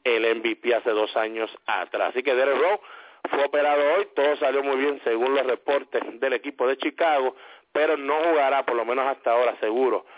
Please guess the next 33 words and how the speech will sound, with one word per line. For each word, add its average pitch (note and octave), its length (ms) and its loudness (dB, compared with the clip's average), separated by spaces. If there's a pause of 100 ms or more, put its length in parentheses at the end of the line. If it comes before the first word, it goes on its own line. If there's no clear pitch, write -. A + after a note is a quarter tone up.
(180)
no A#2+ 200 -2 (120)
jugará B2+ 440 2
en A#2 220 -4
esta A#2+ 440 -4 (200)
temporada. G#2 840 2
Vamos A#2+ 260 0
a A#2 100 0
ver A#2+ 180 0 (460)
cómo C3 240 0
regresará A#2+ 720 2
un A#2+ 180 -2
Derek A#2+ 300 2
Rose F3+ 260 2
y - 60 -4
que A#2 120 -2
pueda D3+ 560 0
regresar A#2+ 520 -4 (400)
el A#2 160 0
año B2 300 -2
que A2+ 180 0
viene. G2+ 320 -4
Bueno, D3 220 0
los C#3 100 2
fanáticos C#3+ 480 0
Lakers C#3+ 500 0
todavía B2+ 640 2
no D#3 80 -4
han D3 100 -4
visto D3 260 -2
a B2+ 60 0
Kobe C3+ 180 0
Bryant C#3+ 320 2
jugar, C#3 360 0